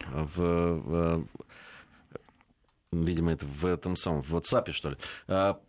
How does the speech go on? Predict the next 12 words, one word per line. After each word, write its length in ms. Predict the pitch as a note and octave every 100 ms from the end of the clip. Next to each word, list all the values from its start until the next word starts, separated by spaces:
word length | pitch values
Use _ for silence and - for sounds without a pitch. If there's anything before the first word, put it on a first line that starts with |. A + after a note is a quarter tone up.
| -
"Путём 320 | A#2+ A#2+ D3
эволюции, 440 | B2+ C3 G#3 G#3+ A#2
просвещения 640 | A2+ - A#2+ - F3 C3+
и 20 |
ликбеза". 480 | B2 C#3 C#3 G#2 -
Кстати, 300 | - C#3+ C3+
по 140 | -
поводу 300 | A2 C3+ A2+
ликбеза. 480 | A2 A2 A2 F2 C#2
Ведь, 400 | D2+ G#2 G2 -
э, 60 | A2+
э, 720 | A2 G#2+ - G2 F#2+ F#2+ F#2